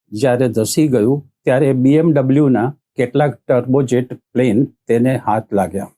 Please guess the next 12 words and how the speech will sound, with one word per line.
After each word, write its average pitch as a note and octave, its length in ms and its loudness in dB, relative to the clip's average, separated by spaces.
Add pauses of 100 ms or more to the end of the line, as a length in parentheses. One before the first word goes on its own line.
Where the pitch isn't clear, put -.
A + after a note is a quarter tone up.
(340)
રશિયામાં E3 520 0
ત્યારે D#3 320 2 (320)
આર્ત્યોમ C3+ 500 0 (300)
મિકોયાન D3+ 640 2
નામનો B2 340 2 (340)
એરક્રાફ્ટ C3 460 -2
ડિઝાઇનર B2 560 0 (160)
તેના C#3 240 0
મદદનીશ C3+ 640 2 (200)
મિખાઇલ C3+ 540 0
ગુરેવિચના C#3 760 0
સહયોગમાં A#2 720 0